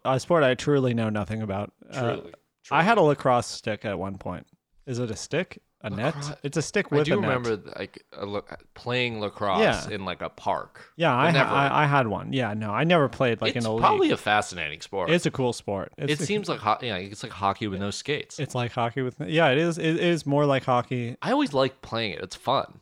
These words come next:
Speaker 1: Yeah.
Speaker 2: 'Cause it's like playing
Speaker 1: You do
Speaker 2: catch.
Speaker 1: cool deeks with,
Speaker 2: Yeah.
Speaker 1: like, the, the stick. You twirl it around and stuff, and, like,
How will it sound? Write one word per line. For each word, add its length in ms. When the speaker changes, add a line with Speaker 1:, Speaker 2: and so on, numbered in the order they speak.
Speaker 1:
Yeah. 160
Speaker 2:
'Cause 140
it's 160
like 180
playing 260
Speaker 1:
You 120
do 100
Speaker 2:
catch. 120
Speaker 1:
cool 260
deeks 500
with, 140
Speaker 2:
Yeah. 260
Speaker 1:
like, 80
the, 340
the 60
stick. 400
You 80
twirl 400
it 40
around 380
and 100
stuff, 400
and, 120
like, 360